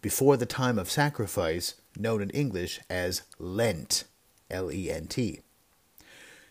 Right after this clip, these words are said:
German and Brazilian carnivals are particularly famous for the great costumes, huge public parades, and overall excess. I went to the four hundredth carnival in Dahme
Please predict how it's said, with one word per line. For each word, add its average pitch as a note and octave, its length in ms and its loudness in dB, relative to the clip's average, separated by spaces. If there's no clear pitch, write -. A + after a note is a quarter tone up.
German D3+ 460 6
and A#2 240 0
Brazilian B2 600 6
carnivals G2+ 720 0
are A2 80 0
particularly C3 880 2
famous A2 580 2
for - 140 -4
the G2 120 -2
great C#3+ 360 6
costumes, B2+ 720 0
huge F#3 560 0
public C3+ 400 4
parades, A2+ 540 6
and F2 140 0
overall G2 720 6
excess. - 760 2
I F#3 140 10
went D#3 280 6
to C#3+ 100 2
the A2 100 4
four F3 380 4
hundredth D3+ 520 2
carnival A2 680 4
in F#2 280 -4
Dahme B2 580 4